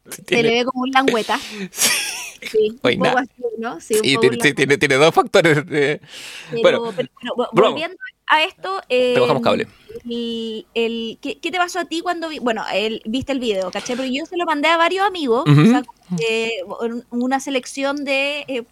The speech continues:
Speaker 1: más o menos
Speaker 2: Una
Speaker 1: unos
Speaker 2: fina
Speaker 1: cinco
Speaker 2: selección de personas, ¿de tu focus group?
Speaker 1: De mi focus group, un poco
Speaker 2: ¿Y a ti
Speaker 1: también
Speaker 2: cómo te llegó,
Speaker 1: a
Speaker 2: perdona? ¿O lo viste directo?
Speaker 1: A mí me llegó, no lo vi directo por Twitter,
Speaker 2: Ya.
Speaker 1: ahí me, ahí lo vi,
Speaker 2: Por
Speaker 1: ¿cachai?
Speaker 2: ex.
Speaker 1: Por
Speaker 2: Eh,
Speaker 1: ex.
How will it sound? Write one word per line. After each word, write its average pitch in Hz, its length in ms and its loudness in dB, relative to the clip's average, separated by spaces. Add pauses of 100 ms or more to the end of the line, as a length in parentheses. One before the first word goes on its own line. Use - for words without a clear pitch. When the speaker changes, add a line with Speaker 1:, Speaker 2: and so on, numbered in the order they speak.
(120)
Speaker 1:
más 240 300 0
o 269 60 -4
menos 269 120 0
Speaker 2:
Una 139 80 8
Speaker 1:
unos 135 80 4
Speaker 2:
fina 180 140 6
Speaker 1:
cinco - 60 6
Speaker 2:
selección 175 300 4
de 180 80 4
personas, 160 560 2
¿de 170 120 4
tu 139 160 4
focus 175 320 4
group? 226 160 4 (500)
Speaker 1:
De 226 140 2
mi 240 100 -2
focus 320 400 -4
group, 349 200 -6
un 320 100 -8
poco 320 240 -6
Speaker 2:
¿Y - 40 -2
a 339 40 6
ti 294 80 0
Speaker 1:
también - 20 -2
Speaker 2:
cómo 330 140 6
te 339 80 6
llegó, 285 160 6
Speaker 1:
a 196 120 6
Speaker 2:
perdona? 214 460 2
¿O 180 80 4
lo 151 60 8
viste 156 200 4
directo? 208 540 4 (320)
Speaker 1:
A 226 100 0
mí 254 120 0
me 302 180 -2
llegó, 277 640 0
no 277 140 -2
lo 254 80 0
vi 247 100 0
directo 294 280 -4
por 269 120 -6
Twitter, 247 420 -6
Speaker 2:
Ya. - 160 -2
Speaker 1:
ahí 240 80 -2
me, 269 180 0 (180)
ahí 254 80 -4
lo 254 100 -2
vi, 175 160 -6 (160)
Speaker 2:
Por - 140 -4
Speaker 1:
¿cachai? 220 220 -4
Speaker 2:
ex. - 180 -4 (760)
Speaker 1:
Por 226 140 0
Speaker 2:
Eh, - 60 -16 (100)
Speaker 1:
ex. 226 140 -4